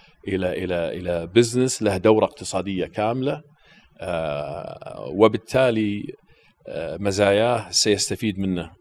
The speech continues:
اللاعب، سيستفيد منه الإداري،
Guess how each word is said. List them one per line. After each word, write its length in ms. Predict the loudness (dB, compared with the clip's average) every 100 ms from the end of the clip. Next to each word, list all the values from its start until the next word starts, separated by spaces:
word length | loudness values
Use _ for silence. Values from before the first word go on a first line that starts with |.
| -8
اللاعب، 380 | -2 0 0 -4 _ _ _ _ _ _ _ _
سيستفيد 680 | -4 -2 0 -4 -4 -4 -2
منه 360 | -4 -4 -8
الإداري، 680 | -10 -8 -2 2 2 0 -4